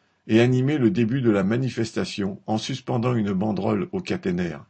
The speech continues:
Deux mille cinq cents manifestants ont fait le tour de la ville. On pouvait y entendre : « On tient toujours. Pour la troisième manifestation de la semaine,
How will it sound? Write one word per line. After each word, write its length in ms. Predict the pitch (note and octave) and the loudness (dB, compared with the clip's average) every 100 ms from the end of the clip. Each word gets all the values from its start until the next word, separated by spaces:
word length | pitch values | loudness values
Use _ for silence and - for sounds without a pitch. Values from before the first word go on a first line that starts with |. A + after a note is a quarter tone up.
| _ _ _ _ _ _ _ - | _ _ _ _ _ _ _ -4
Deux 140 | F2+ C3 | 0 0
mille 200 | C#3+ A#2+ | 0 -2
cinq 180 | C3 | -4
cents 180 | A2+ B2 | 0 0
manifestants 720 | A#2 A2 F#2+ G#2+ F#2 A#2+ B2 - | 2 2 0 -2 -2 -2 -2 -2
ont 100 | G2 | -4
fait 140 | G#2+ | -4
le 120 | F#2+ | -4
tour 180 | F#2 A#2 | -4 -4
de 100 | G2+ | -2
la 120 | F#2 | -2
ville. 320 | D2 F2+ D#2+ C#2 _ _ _ _ _ | -2 -6 -8 -12 _ _ _ _ _
On 100 | G2 | -10
pouvait 320 | F2+ G2+ A#2 - | -6 2 2 2
y 60 | G#2 | -2
entendre : « 540 | F#2 A2 A2+ C3 C3+ - _ _ _ | -2 -2 -2 -2 -8 -14 _ _ _
On 100 | C3+ | -6
tient 220 | - C3+ | -2 -2
toujours. 560 | A2+ A#2 G2+ G2+ F2 - _ - | -2 -2 -2 -2 -4 -10 _ -6
Pour 140 | A2 | 0
la 100 | A2+ | 0
troisième 380 | - B2 B2+ A#2+ | 0 0 2 2
manifestation 760 | A#2 A2+ G#2+ A2 - G#2+ A#2 A2 | 2 0 0 -4 -2 -6 -2 -2
de 100 | F#2+ | 0
la 120 | F#2+ | -2
semaine, 460 | - G2+ G2+ G#2+ | -4 -4 -4 -6